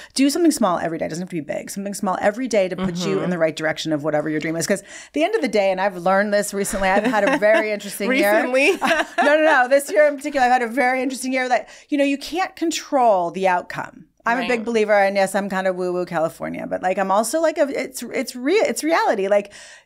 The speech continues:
Speaker 1: your, your direction is kind of set. You can do things every day to try to help change and, and go in the direction that you wanna go into. But every day something's gonna happen that you can't control
Speaker 2: Mm-hmm.
Speaker 1: that is going to change your direction.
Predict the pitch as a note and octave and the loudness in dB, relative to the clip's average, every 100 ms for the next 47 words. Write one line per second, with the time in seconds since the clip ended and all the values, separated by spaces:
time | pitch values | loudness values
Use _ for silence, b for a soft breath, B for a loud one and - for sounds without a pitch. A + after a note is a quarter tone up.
0 | B G#3+ A#3+ D#4+ F4 A4+ - B3+ F4 F#4+ | B -12 -2 0 0 -4 -6 -2 0 0
1 | F#4+ E4+ E4 - E4 D4+ - C#4 C#4 C4 | 0 0 0 0 0 -2 -2 0 0 0
2 | D4 A3 A3+ A#3 D4+ C#4 D4 D4 B3 - | 0 0 0 0 2 2 2 2 0 -2
3 | - A#3+ D4 C#4+ C#4 A3+ G3+ G3+ A3+ F#3+ | -2 -2 -2 0 2 4 2 -2 -6 -6
4 | - G#3 G#3+ A3 A3+ F#3+ G3+ G3+ - G#3+ | -2 0 0 -4 -8 0 0 0 -2 -8
5 | G3 G#3 G#3+ G3 G3+ B B B _ G#3 | -6 -6 0 0 -2 B B B _ -2
6 | G3 E3+ F#3+ G#3 A3+ A3 G#3+ G#3+ A3+ G#3 | -2 2 2 2 0 0 0 -2 -6 -8
7 | - G#3+ G#3+ G#3+ C4 D4 C#4+ A3+ A3+ A#3+ | -6 -6 -6 -2 0 0 0 -2 -2 0
8 | B3 E4 F4 - C4+ C#4+ C#4 B3+ G#3 C4 | 0 0 -2 0 0 0 -2 -4 -4 -2
9 | C#4 A3+ - C4 C#4+ D4+ - C4 - A#3 | 0 0 -2 -2 -2 -2 0 0 0 2
10 | A3 - - G3 F3+ F3+ E3 D#3+ F#3+ - | 2 2 -2 -4 -4 -6 -2 0 0 -2
11 | G#3+ G3+ B3 B3+ B3 - C4+ D4+ D4 A#3 | -8 -6 -4 -4 -6 -4 0 0 0 -4
12 | G#3 - - - - | -6 -6 -6 -12 -12